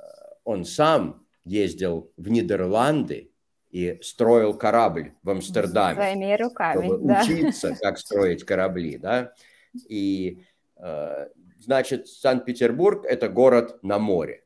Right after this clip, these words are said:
Speaker 1: это важно.
Speaker 2: Мгм. Так.
Speaker 1: Но Санкт-Петербург — город молодой, ему только триста лет, и, э, поэтому, э, много домов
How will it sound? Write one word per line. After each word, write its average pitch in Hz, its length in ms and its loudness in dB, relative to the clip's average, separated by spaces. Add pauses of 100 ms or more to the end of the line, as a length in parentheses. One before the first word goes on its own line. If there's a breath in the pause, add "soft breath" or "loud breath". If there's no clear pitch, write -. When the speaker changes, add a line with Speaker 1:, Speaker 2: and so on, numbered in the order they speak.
Speaker 1:
это 107 220 -2
важно. 165 420 -2
Speaker 2:
Мгм. 208 280 -12 (720)
Так. 185 340 2
Speaker 1:
Но 117 340 6 (160)
Санкт-Петербург — 143 920 2
город 113 400 4
молодой, 104 640 2 (1400)
ему 113 260 0
только 101 300 0
триста 95 380 -6
лет, 135 420 -2 (760)
и, 107 580 -2 (200)
э, 92 200 -6
поэтому, 151 1040 0
э, 80 320 -10 (640)
много 160 500 6
домов 135 540 4